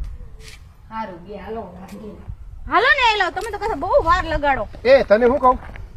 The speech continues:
Speaker 3: તું આગળ એક ના-, નાકું હારું કરી દેતો ને, આ થોડુંક નબળું દેખાય મને, આમાં હું પાણી થાવું છું કે એક વીડિયો બનાવી નાખ. તો આ ઓલું કર ને.
Speaker 2: અરે, વીડિયો નથી બનાવવાનો, તમે હેઠલા પાળિયામાં જઈને પાણી વાળો.
Speaker 3: હા? પાણી વાળે પેલા એક વીડિયો તો આપણે ઘરવાળી હારે તે મારી હારે કોઈ વીડિયો જ નથી બનાવી.
Speaker 2: ના, મારે નથી બનાવો.
Speaker 3: ઓ, ભીતર, એ, હું તને શું કહું?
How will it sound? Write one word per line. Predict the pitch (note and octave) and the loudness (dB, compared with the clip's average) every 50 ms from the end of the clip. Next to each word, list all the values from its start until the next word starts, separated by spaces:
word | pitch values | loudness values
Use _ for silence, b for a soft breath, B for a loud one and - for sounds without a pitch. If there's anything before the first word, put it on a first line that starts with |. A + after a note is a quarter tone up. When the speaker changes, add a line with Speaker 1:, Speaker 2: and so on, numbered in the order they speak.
| - - | -12 -6
Speaker 3:
તું | - A3+ G#3+ | 0 2 4
આગળ | G#3+ G3+ A#3 | 4 4 4
એક | A#3 A3 G#3 E3+ | 2 2 0 0
ના-, | F#3 G3 | 0 2
નાકું | F#3+ G3 A3 A3 A#3+ A#3 | 4 2 2 2 2 2
હારું | A#3 B3+ C4 | 2 4 4
કરી | C4 C4+ A#3 | 2 2 2
દેતો | D4 D4 D#4+ D4 | 2 2 4 4
ને, | C#4 C#4+ | 4 2
આ | C#4+ - - F#3 | 0 -2 -4 -8
થોડુંક | F3 G3+ A3 G#3+ G#3+ G3 | -8 -6 -4 -2 -2 -2
નબળું | G#3+ A3 B3+ C4+ | -2 -2 -4 -2
દેખાય | A3+ C4 A#3+ B3 B3+ | -2 -2 -2 -2 -4
મને, | A#3 A#3+ - G#3 | -6 -4 -4 -4
આમાં | F#3+ - G3+ | -4 -2 -4
હું | A3+ B3+ B3+ - | -4 -4 -2 0
પાણી | G3+ G3+ A3+ G#3+ | 0 0 0 0
થાવું | - G#3 G3 G3 | 0 -2 -4 -4
છું | F#3+ F3+ | -6 -8
કે | G3 | -8
એક | F#3 D3 C#3 | -8 -8 -8
વીડિયો | E3 F#3 F#3 F3 | -8 -8 -6 -8
બનાવી | D3 D#3 C#3+ C3+ A#2+ | -8 -8 -10 -10 -12
નાખ. | A#2 A#2+ A2+ - - - - - - - - F#3 F#3+ - - - - - - | -14 -16 -18 -18 -20 -20 -20 -18 -14 -10 -10 -10 -10 -10 -16 -20 -20 -20 -12
તો | - D#3 | -6 -4
આ | E3 | -2
ઓલું | F3+ E3 E3 F3 E3+ D#3+ C3 | 0 0 0 -2 -2 -4 -6
કર | - G#3+ | -6 -2
ને. | C4 C#4+ | 0 0
Speaker 2:
અરે, | B3 D#3 - - - - - - - - - - - G#4 | 0 -2 -4 -10 -20 -20 -20 -20 -20 -20 -10 -4 0 2
વીડિયો | A#4 C5+ D5+ D5 C5 C5 C5+ B4+ C5+ C#5+ C#5+ | 4 4 4 4 2 0 0 0 0 0 0
નથી | D5 D5 C5 | 0 0 2
બનાવવાનો, | C#5 D5 D5+ D5+ D#5+ D#5+ D5+ D5+ - | 4 6 6 6 6 4 2 0 -2
તમે | C5 B4+ C#5+ C5+ F#4+ - | -6 -8 -4 -4 -2 -2
હેઠલા | - E4+ A4 C5 C5 | -2 -2 -2 -2 -2
પાળિયામાં | - B4+ C5 C#5+ C#5+ C#5+ C5 | 0 0 -2 -2 -2 -4 -6
જઈને | C#5+ D5+ C#5+ | -8 -6 -4
પાણી | - G#4+ A#4+ C#5+ E5 D#5 D5 B4+ | 0 2 4 4 4 4 6 8
વાળો. | A#4+ A#4 G#4+ G4+ F4 | 8 8 8 6 4
Speaker 3:
હા? | - - B2+ C3+ D#3 F3 F#3 G#3 A#3 F4 F#4 F4+ C#4+ C4+ - | 6 10 12 12 12 12 12 12 12 12 12 10 10 6 0
પાણી | G#3 A3 A#3+ A#3+ | -6 -6 -4 -4
વાળે | B3 B3+ | -4 -4
પેલા | - A#3 A3 | -6 -8 -10
એક | F#3+ D#3+ | -10 -10
વીડિયો | E3+ F#3+ F3+ F#3+ F#3+ | -12 -12 -10 -8 -6
તો | F#3 F#3 | -4 -4
આપણે | E3+ - F#3 F3 | -4 -6 -6 -6
ઘરવાળી | D3 D3+ E3 F3+ G3+ G3+ G#3 | -4 -2 -2 0 0 -2 -2
હારે | G#3 F#3+ | -4 -8
તે | - G#3 G3 | -10 -10 -6
મારી | F3 F#3 F#3+ G3 | -6 -4 -4 -6
હારે | G3 F#3+ | -8 -10
કોઈ | F3+ G3 | -12 -10
વીડિયો | G3 D3+ E3 D#3+ E3+ D#3 | -10 -10 -8 -8 -8 -8
જ | - - | -6 -8
નથી | - - - | -8 -10 -12
બનાવી. | - - - - | -14 -10 -4 -2
Speaker 2:
ના, | E4 E4+ D4 | 0 0 2
મારે | D4 E4 G4+ A4 | 4 4 2 2
નથી | A4 E4+ | 0 0
બનાવો. | D4+ F#4+ D#4 C4 G#3+ F3 - - - F#3 | 0 0 0 0 -2 -4 -6 -8 -8 -10
Speaker 3:
ઓ, | E3+ | -8
ભીતર, | E3+ G3 - A3 B3 | -8 -8 0 4 8
એ, | D#4 F4 E4 | 8 10 8
હું | C4+ B3 C4 - | 8 4 0 -4
તને | C4+ C4 C4+ | -4 -4 -4
શું | C4+ D4+ D4 | -4 -4 -2
કહું? | C#4+ C#4 D4+ D4+ - | -2 0 2 0 0